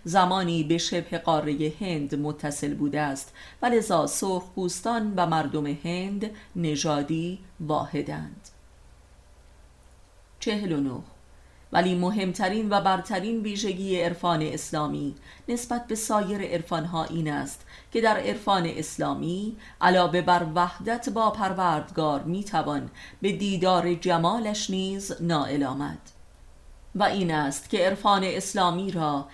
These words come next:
تبدیل به غایت و مقصد همهٔ عرفانهای تاریخ جهان می‌سازد و سلسله جنبان هدایت و سعادت انسان می‌نماید. پنجاه، مسئلهٔ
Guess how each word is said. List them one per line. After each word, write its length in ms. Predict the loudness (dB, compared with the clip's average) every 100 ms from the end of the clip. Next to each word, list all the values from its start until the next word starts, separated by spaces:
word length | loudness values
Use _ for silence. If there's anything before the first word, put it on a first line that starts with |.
| -16 2
تبدیل 500 | 2 2 -2 0 2
به 120 | 0
غایت 580 | 4 4 4 0 -4 0
و 100 | 0
مقصد 460 | 2 0 0 -2 -2
همهٔ 520 | -2 -2 -2 -2 -2
عرفانهای 640 | -2 -2 -2 0 2 2
تاریخ 440 | 0 0 2 0 -2
جهان 480 | -2 -2 -2 -4 -2
می‌سازد 640 | -2 -2 -2 0 0 -2 -8 -20 -4
و 100 | 0
سلسله 640 | 0 0 -2 -2 -2 0 2
جنبان 600 | 2 0 2 2 2 0
هدایت 640 | -2 -2 0 0 0 -2
و 100 | -4
سعادت 500 | -2 0 0 0 -2 -4
انسان 560 | -4 -4 -4 -4 -4
می‌نماید. 760 | -2 -2 -2 -4 -6 -10 -12 -14 -20 -20 -20 -20 -20 -20 -20 -20 -20 -6
پنجاه، 560 | -2 0 0 -4 -6 -12 -20 -20 -20 -20 -20 -16 0
مسئلهٔ 520 | 0 2 0 0 -2